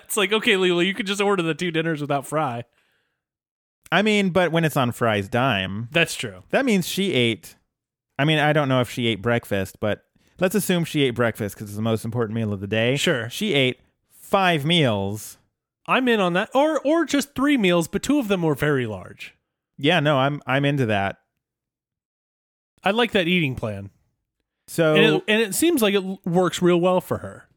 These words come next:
Speaker 1: She has a lot of energy to kick things.
Speaker 2: She does. Absolutely. Leela thinks that Fry went to Hedonism Bot's party
Speaker 1: Mm-hmm.
Speaker 2: because where else would he have
Speaker 1: Yeah.
Speaker 2: gone?
Speaker 1: And, and Kubert says that he, he went there, so.
Speaker 2: And then,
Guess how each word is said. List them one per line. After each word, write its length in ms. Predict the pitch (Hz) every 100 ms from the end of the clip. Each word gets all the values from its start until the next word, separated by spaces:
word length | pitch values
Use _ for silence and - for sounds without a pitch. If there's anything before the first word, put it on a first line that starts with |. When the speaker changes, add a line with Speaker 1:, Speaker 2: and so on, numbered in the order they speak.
| _
Speaker 1:
She 180 | - 165
has 180 | 170 156
a 40 |
lot 200 | 151 175
of 80 | 165
energy 320 | 202 190 131
to 80 | 120
kick 300 | - 196 -
things. 460 | - 101 _ _ _ _ _ _ _ _
Speaker 2:
She 220 | 92 123
does. 640 | 110 127 202 98 104 - - _ _
Absolutely. 800 | 139 147 110 135 131 98 104 123 - _ _ _ _ _ -
Leela 720 | 127 139 226 185 123 117 117 - _
thinks 500 | - - 143 139 - -
that 420 | 110 120 117 -
Fry 460 | - - 131 131 139
went 340 | 120 123 123
to 360 | - 117 110 110
Hedonism 520 | 104 135 120 113 110
Bot's 260 | 107 101 - -
party 540 | - 160 117 98 -
Speaker 1:
Mm-hmm. 220 | 170 131
Speaker 2:
because 360 | 123 - 131 110
where 240 | 123 120
else 220 | 131 131
would 100 | 127
he 100 | 110
have 140 | 110 101
Speaker 1:
Yeah. 80 | 147
Speaker 2:
gone? 460 | 160 110 98 107 -
Speaker 1:
And, 240 | 175 190
and 180 | 175 190
Kubert 340 | 190 302 175 120
says 240 | 151 131
that 140 | 127 120
he, 180 | 127 -
he 160 | 135
went 220 | 120 110 101
there, 260 | 98 -
so. 300 | - 120 101 - _
Speaker 2:
And 540 | 139 135 135 135 139 143
then, 540 | 131 120 156 160 165